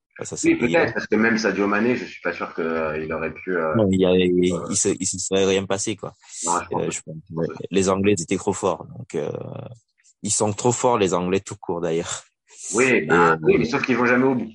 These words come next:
Speaker 2: Après, ça, c'est un autre,
Speaker 1: oui,
Speaker 2: c'est
Speaker 1: voilà.
Speaker 2: un autre débat, mais, euh, c'est vrai
Speaker 1: Ouais.
Speaker 2: qu'ils ont une sacrée génération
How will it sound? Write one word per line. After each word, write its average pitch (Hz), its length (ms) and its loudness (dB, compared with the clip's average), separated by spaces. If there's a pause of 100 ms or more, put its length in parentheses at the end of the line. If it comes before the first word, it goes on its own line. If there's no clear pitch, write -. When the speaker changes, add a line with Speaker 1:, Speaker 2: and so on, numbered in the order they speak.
Speaker 2:
Après, 107 320 -4
ça, 90 140 -8
c'est 87 120 -6
un 87 140 -2
autre, 80 200 2
Speaker 1:
oui, 64 80 -2 (260)
Speaker 2:
c'est - 80 -8
Speaker 1:
voilà. 90 180 0
Speaker 2:
un 101 100 -8
autre 101 100 -6
débat, 139 280 2
mais, 107 300 2
euh, 92 140 0
c'est 95 140 -4
vrai 104 160 0
Speaker 1:
Ouais. 92 60 -2
Speaker 2:
qu'ils 92 100 -4
ont - 120 -10
une - 80 -20
sacrée 98 300 -4
génération 95 540 -4